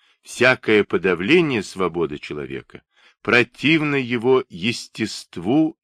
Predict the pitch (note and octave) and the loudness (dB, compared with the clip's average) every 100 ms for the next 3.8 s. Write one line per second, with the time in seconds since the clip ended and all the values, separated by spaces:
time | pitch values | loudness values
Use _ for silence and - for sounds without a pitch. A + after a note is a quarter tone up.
0 | _ A2 F#2+ G#2 - F#2 A#2+ C3 A#2+ - | _ -8 -6 -6 -6 0 2 2 2 -4
1 | G#2 - C3+ B2 - G#2+ - A2 G2+ D2 | -8 4 6 6 0 -8 -6 -4 -2 -4
2 | C2 - _ _ _ - - A2 G2+ - | -8 -14 _ _ _ -20 0 2 2 -4
3 | F2 - F2 D#2+ - C#2 B1 | -8 -6 -8 -8 -10 -12 -12